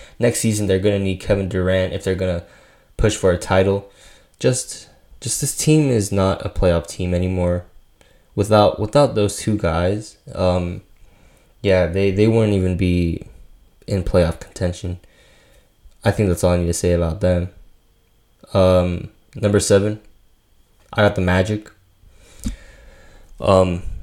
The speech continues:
Aaron Gordon sat out the first game, yet they beat the Bucks, which is the only reason I'm bringing them up from the eight seed to the seven. Um, Terrence Ross was a huge factor,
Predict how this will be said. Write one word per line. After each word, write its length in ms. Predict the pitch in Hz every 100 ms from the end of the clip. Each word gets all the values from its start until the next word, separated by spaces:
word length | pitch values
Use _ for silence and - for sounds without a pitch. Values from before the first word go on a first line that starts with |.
| -
Aaron 240 | 113 117 104
Gordon 280 | 107 107 95
sat 160 | 95
out 160 | 95 -
the 60 |
first 300 | - 98 90
game, 360 | 90 90 95 98 - - - - - -
yet 460 | 98 90 - - - - - - - _ _ _ -
they 120 | 95
beat 200 | 87 90
the 60 | - -
Bucks, 400 | 92 - - - - - - _ - - _ _ _ _ - -
which 180 | 110 101
is 80 | 98
the 80 | 82
only 260 | 101 101
reason 320 | 95 98 98
I'm 220 | 82 87 85
bringing 240 | 92 90
them 160 | 90 90
up 100 | -
from 120 | 90
the 120 | -
eight 160 | 90 -
seed 160 | 92
to 80 | -
the 80 | 85
seven. 360 | - 92 98 101 - _ _ - - - _ _ -
Um, 500 | 101 90 87 87 82 - - - - -
Terrence 360 | - 107 -
Ross 340 | 95 92 95 95
was 120 | 85
a 40 |
huge 300 | 82 98 87
factor, 480 | - 87 - 95